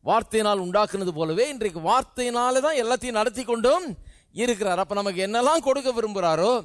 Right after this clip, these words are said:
அதுக்கெல்லாம் ஏற்ற வார்த்தைகளை அவர் அனுப்புகிறார். நமக்கு சுகத்தை தர விரும்புனா வார்த்தையை அனுப்புறாரு, நமக்கு செழிப்பை தர விரும்புனா வார்த்தையை அனுப்புறாரு, குடும்பத்துல சமாதானத்தை நீங்க வேண்டிக் கொண்டீங்கன்னா வார்த்தையை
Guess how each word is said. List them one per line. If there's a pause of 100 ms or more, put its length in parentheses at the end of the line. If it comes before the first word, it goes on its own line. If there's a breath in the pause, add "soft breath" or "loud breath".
(360 soft breath)
அதுக்கெல்லாம்
ஏற்ற
வார்த்தைகளை
அவர் (500 soft breath)
அனுப்புகிறார்.
நமக்கு
சுகத்தை
தர
விரும்புனா (180)
வார்த்தையை
அனுப்புறாரு, (300 soft breath)
நமக்கு
செழிப்பை
தர
விரும்புனா (280)
வார்த்தையை (420 soft breath)
அனுப்புறாரு,
குடும்பத்துல
சமாதானத்தை
நீங்க
வேண்டிக்
கொண்டீங்கன்னா
வார்த்தையை